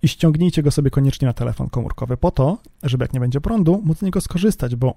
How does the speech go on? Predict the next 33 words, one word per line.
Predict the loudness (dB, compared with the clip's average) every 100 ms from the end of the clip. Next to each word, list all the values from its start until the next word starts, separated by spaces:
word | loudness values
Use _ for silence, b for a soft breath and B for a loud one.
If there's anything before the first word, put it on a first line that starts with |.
| 0
łatwiej | -2 -2 -2
jest | 0
w | 0
razie | 0 0
czego | 0 0
zasilić | 0 -2 -2 -4 -8
telefon | -8 -6 -4 -2
komórkowy | 2 2 0 -4 -2 -2 -2 b b b -12 -4
niż | -2 -2 -4
komputer | -6 -4 -4 -2 -2 0
i |
drukarkę, | -2 0 0 0 -2
żeby | -2
sobie | -4 -4
ten | -4 -4
standard | -4 -4 -2 -4 -4
wydrukować. | -2 2 0 0 -2 -2 -6 -12 -6
A |
on | -2
jest | -2
w | -4
P | -4
D | -2
F-ie, | -2 0 -2 -4 b b b
w | -6
telefonie | -4 -2 -2
sobie | -2 -4
może | -2
leżeć, | -2 -2 -4 -6 -4
dużo | -2 0
miejsca | 0 0
nie | -2
zajmuje, | -2 -2 -2 -2